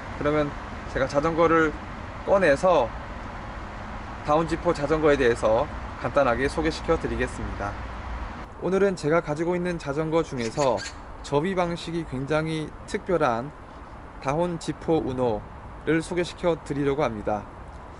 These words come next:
이 자전거는 원래 이천십삼 년도에 처음 발매되었고, 이천십삼 년도에 처음 나왔을 때에 가격이 한 칠십만 원 정도 했었는데, 제가 그때 여러 가지 미니벨로를, 어, 굉장히 좋아하면서 또 찾아보고 있던 중에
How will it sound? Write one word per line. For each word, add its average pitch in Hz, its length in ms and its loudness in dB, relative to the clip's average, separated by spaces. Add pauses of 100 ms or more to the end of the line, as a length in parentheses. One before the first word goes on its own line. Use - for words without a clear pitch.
(220)
이 - 80 -2
자전거는 185 500 4
원래 139 320 4
이천십삼 196 840 -2
년도에 165 400 0
처음 202 340 0
발매되었고, 151 1000 0 (580)
이천십삼 214 480 0
년도에 190 260 2
처음 247 320 0
나왔을 160 460 2
때에 156 360 0
가격이 143 340 -2
한 156 120 -2
칠십만 226 420 0
원 202 80 0
정도 160 180 -2
했었는데, 127 600 -2 (1120)
제가 156 220 2
그때 180 400 0 (500)
여러 143 160 2
가지 196 220 4
미니벨로를, 165 880 2 (480)
어, 107 120 -10
굉장히 147 280 -2
좋아하면서 156 800 2
또 135 100 -2
찾아보고 175 480 -2
있던 160 240 -6
중에 123 420 -4